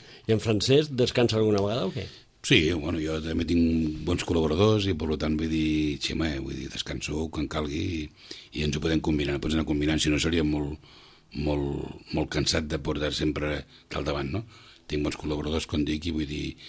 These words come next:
Speaker 2: ara potser aquest de l'Open tinc que estar al davant del, del tema, no? Quan jugo per equips ja no tinc aquesta responsabilitat, perquè llavors és, jugues amb un, amb un equip inferior, en el cas meu jugo amb el segon equip, llavors en l'equip ja tens una limitació més gran, ja no tens que estar tan, tan al davant del, del canó, no?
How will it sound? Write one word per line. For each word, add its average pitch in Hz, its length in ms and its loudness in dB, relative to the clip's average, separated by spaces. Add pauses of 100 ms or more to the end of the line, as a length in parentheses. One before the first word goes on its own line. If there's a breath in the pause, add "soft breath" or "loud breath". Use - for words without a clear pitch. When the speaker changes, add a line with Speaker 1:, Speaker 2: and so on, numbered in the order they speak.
(120)
Speaker 2:
ara 82 200 0
potser 82 220 6
aquest 78 240 2
de 82 40 2
l'Open 80 280 2
tinc 78 160 0
que - 80 2
estar 85 80 -4
al 76 80 0
davant 78 240 0
del, 76 320 -2
del 73 320 -8
tema, 95 240 2
no? 117 140 0 (520 loud breath)
Quan 80 240 2
jugo 82 220 2
per 82 100 2
equips 76 380 0
ja 82 160 4
no 80 140 6 (100)
tinc 80 160 2
aquesta 78 460 -2
responsabilitat, 78 580 -4
perquè 73 180 -8
llavors 73 380 -6
és, 73 140 -2 (580 loud breath)
jugues 80 240 -2
amb 78 160 2
un, 80 140 0
amb 76 180 -4
un 80 80 4
equip 78 260 -2
inferior, 80 460 0
en 76 80 -2
el 73 80 -4
cas 73 180 -2
meu 78 140 2
jugo 82 160 0
amb 78 80 0
el - 80 -4
segon 73 240 -4
equip, 78 240 -8 (460 loud breath)
llavors 78 180 -2
en 82 80 4
l'equip 80 240 2
ja 82 140 2 (200)
tens 80 220 2
una 82 80 6
limitació 80 400 2
més 73 160 -2
gran, 101 240 4 (240)
ja 87 100 0
no 80 140 -2
tens 82 120 -2
que 87 60 0
estar 80 160 -2
tan, 82 240 0
tan 80 160 -2
al 76 140 -2
davant 78 240 0
del, 78 240 -4
del 80 160 -4
canó, 87 240 0
no? 104 160 0